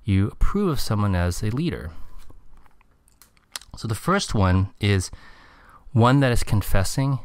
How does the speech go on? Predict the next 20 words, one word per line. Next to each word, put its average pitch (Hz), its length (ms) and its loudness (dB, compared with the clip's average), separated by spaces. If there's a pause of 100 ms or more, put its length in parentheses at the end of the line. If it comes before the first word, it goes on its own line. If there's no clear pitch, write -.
(300)
is 107 140 0
one 120 280 4
who 123 140 2
must 107 280 4
have 85 360 -2
at - 100 -10
some 120 300 2
point - 380 6
repented. 92 600 0 (1160)
Now, 110 120 2
it 101 80 2
doesn't 120 280 2
mean 110 360 4
that, 87 400 0 (400)
um, 92 340 0 (220)
one 101 420 2
who - 140 8
is 87 100 2
not 90 220 0
confessing 82 680 -2